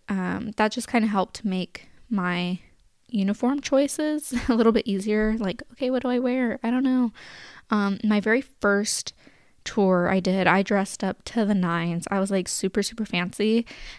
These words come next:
and I was like, "Yeah, I'm not really gonna do that anymore." <laughs> So when I got this shirt, I would wear the shirt with, um, some jeans or black jeans, slacks, something like that, and then, um, some, uh, flats.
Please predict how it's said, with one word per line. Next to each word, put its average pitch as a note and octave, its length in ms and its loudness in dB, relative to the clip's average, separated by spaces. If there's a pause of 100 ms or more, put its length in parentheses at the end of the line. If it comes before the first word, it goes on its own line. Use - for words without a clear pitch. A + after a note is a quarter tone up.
(100)
and F#3+ 720 2 (520)
I G3+ 120 2
was G3+ 160 0
like, F#3+ 220 0
"Yeah, - 100 -2
I'm G3+ 120 -2
not G#3 200 -2
really A3 200 2
gonna G3+ 200 0
do - 160 -2
that - 160 -4
anymore." - 360 -4
<laughs> - 40 -18
So B3 460 4
when A#3 200 4
I G#3+ 80 0
got G3+ 200 0
this G3+ 140 -4
shirt, F#3+ 500 -2 (340)
I G#3+ 100 4
would G#3+ 120 4
wear G3 260 4
the F#3 100 0
shirt A#3+ 480 2 (380)
with, F#3+ 400 0
um, F#3 360 -2
some G3 280 -4
jeans A3 880 0
or F#3+ 380 -2
black G3 380 -4
jeans, G3+ 500 -2
slacks, F#3+ 500 -2
something G3 320 -4
like F#3 180 -4
that, - 320 -4 (340)
and G3+ 200 0
then, F#3+ 360 0
um, F#3 440 -2 (160)
some, F#3 600 -4 (760)
uh, G#3 340 -6
flats. - 580 -4